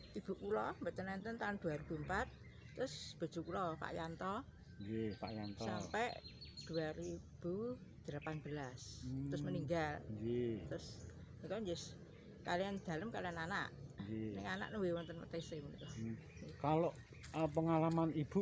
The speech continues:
Speaker 2: eh, sebagai orang yang dipercaya Keraton Surakarta, istilahnya merawat makam Ki Ageng Henis niki napa, Bu? Pengalamannya yang menarik napa, Bu?
Speaker 1: Napa nggih, Mas? <laughs>
Speaker 2: Napa?
Speaker 1: Menarik napa?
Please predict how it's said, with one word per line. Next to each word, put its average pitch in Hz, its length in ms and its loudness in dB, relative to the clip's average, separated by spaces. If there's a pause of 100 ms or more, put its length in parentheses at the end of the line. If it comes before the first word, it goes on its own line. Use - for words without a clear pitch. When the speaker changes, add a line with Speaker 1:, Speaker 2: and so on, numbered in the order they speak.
Speaker 2:
eh, 143 460 4
sebagai 127 560 6 (580)
orang 139 320 8
yang 127 220 8
dipercaya 123 500 4
Keraton 123 640 4
Surakarta, 135 880 6 (480)
istilahnya 139 640 6
merawat 143 560 6
makam 131 440 2
Ki 131 120 4
Ageng 117 240 0
Henis 117 200 4
niki 170 200 4
napa, 120 200 4
Bu? 110 160 -4
Pengalamannya 123 640 2
yang 110 200 2
menarik 120 320 2
napa, 107 240 0
Bu? - 80 -10 (1400)
Speaker 1:
Napa - 240 -8 (100)
nggih, 151 140 -6
Mas? 170 200 -10
<laughs> - 1300 -8
Speaker 2:
Napa? 208 240 2
Speaker 1:
Menarik 175 400 -2
napa? 196 320 0